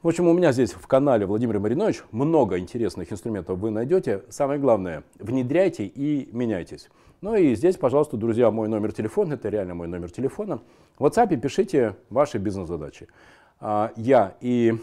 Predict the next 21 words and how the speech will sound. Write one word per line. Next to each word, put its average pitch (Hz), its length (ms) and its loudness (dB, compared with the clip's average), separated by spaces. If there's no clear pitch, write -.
эксперты 117 480 0
цифрового 113 500 -2
университета, 117 720 -4
практики 98 680 2
бизнеса 120 560 -4
помогут 131 520 2
вам, 95 280 -2
э, 98 460 0
внедрить 135 560 0
полученные 107 640 -2
знания, 98 480 -2
а 113 100 -4
не 117 80 -2
просто 139 280 -4
загрузить 104 380 -4
вам 98 160 -6
голову 110 260 0
какими-то 98 400 -8
лекциями. 80 400 -12
Главное — 127 480 2
внедрять. 95 520 -4